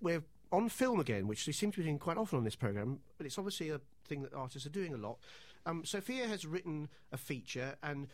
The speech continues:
Richard has written a review. And we're gonna start with Richard's review. There are two main artists we're gonna talk about. Um, Ruth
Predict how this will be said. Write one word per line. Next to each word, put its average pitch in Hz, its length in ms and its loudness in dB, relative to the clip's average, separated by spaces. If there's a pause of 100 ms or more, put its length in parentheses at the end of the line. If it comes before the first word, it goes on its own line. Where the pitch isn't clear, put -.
(100)
Richard 190 220 0
has 180 120 -4
written 139 160 -4
a 147 60 -2
review. 151 560 -2
And 151 80 -2
we're 160 60 -2
gonna 233 100 -2
start 190 240 0
with 156 120 -4
Richard's 156 280 -6
review. 127 600 -4 (680)
There 175 160 -4
are 170 100 -6
two 247 320 -2
main 185 640 10
artists 147 500 0
we're 131 120 2
gonna 123 120 2
talk 113 160 -2
about. 110 320 -2
Um, 131 240 -2
Ruth 185 300 0